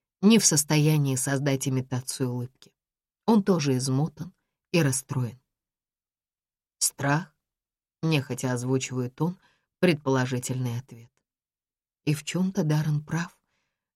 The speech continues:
Это похоже на страх. Словно я проснулась, но воспоминание об увиденном ужасе терзает меня, заставляя страшиться, словно кошмар всё ещё реален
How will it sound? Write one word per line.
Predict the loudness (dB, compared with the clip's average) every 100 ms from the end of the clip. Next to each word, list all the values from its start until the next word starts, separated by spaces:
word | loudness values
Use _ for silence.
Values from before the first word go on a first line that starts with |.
| 0
Это | 2 2
похоже | -4 -8 -2 -2 0
на | -2 -4
страх. | -6 -8 -8 -8 _ _ _ _ _
Словно | 0 4 6 4
я | 0
проснулась, | -2 -4 -4 0 2 0 -2 -16 _ _ _ _
но | 6 8
воспоминание | 6 2 2 2 4 4 2 2
об | 2
увиденном | 2 4 4 2 -2 0 0
ужасе | 0 0 -2 -6
терзает | -2 -2 -2 -2 -2 -4 -6
меня, | -6 -6 -6 _ _ _ _ _
заставляя | 4 4 4 2 2 4 4
страшиться, | 2 0 -4 -2 0 0 0 0
словно | 0 2 6 6 6 2 0
кошмар | -4 -4 0 0 0 -2
всё | -4 -2 -2
ещё | -4 -6 -4
реален | -4 -6 -10 -18